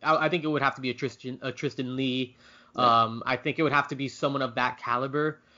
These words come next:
Speaker 1: I'm not sure if they're gonna go take a fourth, 'cause you gotta remember, Miami's at sitting on seventeen commitments right now. You know, the,
Speaker 2: Yeah.
Speaker 1: the number, the numbers are, are getting a little tight,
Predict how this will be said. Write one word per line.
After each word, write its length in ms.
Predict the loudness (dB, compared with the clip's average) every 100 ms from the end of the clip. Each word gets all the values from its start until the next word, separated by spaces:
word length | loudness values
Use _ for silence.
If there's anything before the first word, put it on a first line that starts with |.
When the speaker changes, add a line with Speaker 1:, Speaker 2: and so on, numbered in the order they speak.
| -20 -20 -2
Speaker 1:
I'm 340 | 0 0 -2 4
not 240 | 6 6
sure 360 | 0 -2 0 2
if 200 | -2 -2
they're 140 | -4
gonna 200 | -2 -4
go 200 | -2 -2
take 160 | -2 -6
a 60 | 0
fourth, 200 | -2 0
'cause 120 | 0
you 180 | 0 4
gotta 220 | 6 6
remember, 340 | 4 2 -2 -2
Miami's 300 | 0 2 2
at 100 | -2
sitting 260 | 0 0 0
on 120 | 0
seventeen 420 | 2 2 0 -6
commitments 380 | -4 -4 -4 -6
right 160 | -6
now. 280 | -6 -8 -8 -4
You 80 |
know, 100 | 0
the, 120 | 0 0
Speaker 2:
Yeah. 100 | 2
Speaker 1:
the 60 |
number, 440 | 4 4 4 2 2
the 100 | 2
numbers 280 | 4 4 6
are, 240 | 8 6
are 120 | 2 2
getting 260 | 2 2
a 40 | 0
little 220 | 0 -2
tight, 380 | -2 -4 -4